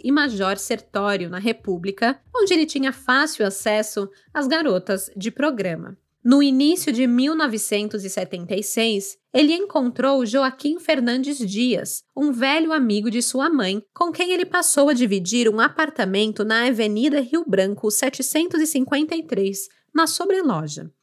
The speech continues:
Só havia uma regra. O Francisco não poderia levar mulheres para o local durante a ausência de Joaquim. Mas ele não era de cumprir regras, né? Nunca foi. E sempre estava com uma prostituta a tiracolo.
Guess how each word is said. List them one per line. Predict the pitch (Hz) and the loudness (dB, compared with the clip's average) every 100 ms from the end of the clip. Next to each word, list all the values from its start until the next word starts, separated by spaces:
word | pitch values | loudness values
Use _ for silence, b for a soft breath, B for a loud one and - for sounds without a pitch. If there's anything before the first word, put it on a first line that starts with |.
| _ | _
Só | - 381 | 0 2
havia | 339 240 311 - | 4 4 2 2
uma | 277 381 381 | -2 -2 -2
regra. | 320 196 185 190 175 - - _ - | -2 -2 0 -2 -4 -12 -16 _ -14
O | |
Francisco | 196 196 190 240 240 - 214 | -4 -4 0 0 0 0 -2
não | 214 285 359 | 2 0 0
poderia | 320 247 240 214 | -2 0 0 0
levar | 196 185 180 | 0 0 -2
mulheres | 170 165 185 214 220 214 | -4 -2 2 2 2 -2
para | 226 214 | -2 -2
o | |
local | 233 254 - 196 202 208 | -2 -4 0 2 2 0
durante | 208 226 240 262 | -2 -2 -2 0
a | 233 | 0
ausência | 359 294 226 247 277 - 277 | 0 -2 -2 -2 -2 -4 -4
de | 196 208 | -4 -4
Joaquim. | 208 226 262 - 190 175 - _ _ | 0 -2 -2 -4 -6 -6 -12 _ _
Mas | 480 311 190 | 0 2 2
ele | 180 180 | -2 0
não | 208 220 | 0 0
era | 220 | 0
de | 214 | -2
cumprir | 277 262 381 | -2 0 -2
regras, | 254 185 170 185 185 | 0 -2 -2 -6 -4
né? | 240 359 - - | -2 -2 -4 -6
Nunca | 247 247 339 | -4 -2 -2
foi. | - - 196 226 - _ | -2 0 2 2 -2 _
E | 339 | 0
sempre | 359 - 277 294 277 202 175 | 0 2 2 4 2 -2 -6
estava | - 196 196 180 | -2 2 2 2
com | 185 202 | -2 -4
uma | 220 233 | -2 -2
prostituta | 233 240 330 - 311 - 254 254 254 | -2 -2 -4 -4 -4 -2 -2 0 0
a | - 294 | 0 -2
tiracolo. | - 185 190 - 175 165 170 | -2 -2 -2 -8 -10 -10 -12